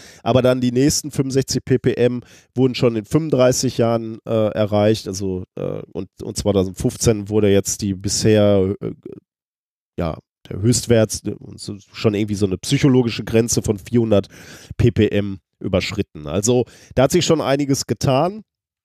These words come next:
Ähm, und so, so, so eine hohe Konzentration wurde halt noch nie gemessen, ne? Das heißt, äh, wir, wir s-, haben,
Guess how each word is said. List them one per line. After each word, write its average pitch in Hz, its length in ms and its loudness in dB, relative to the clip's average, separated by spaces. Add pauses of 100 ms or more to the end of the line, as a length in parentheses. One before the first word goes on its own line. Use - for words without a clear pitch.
(720)
Ähm, 135 480 2 (260)
und 139 140 0
so, 170 180 4
so, 151 360 0
so 139 120 2
eine 151 120 2
hohe 135 320 4
Konzentration 127 680 0
wurde 127 200 -2
halt 123 160 0
noch 120 160 -2
nie 131 200 -2
gemessen, 85 580 -4
ne? 92 180 -2
Das 95 160 -2
heißt, - 340 -2
äh, 104 300 0 (640)
wir, 127 220 4
wir 131 180 4
s-, 123 260 -2
haben, 151 640 -2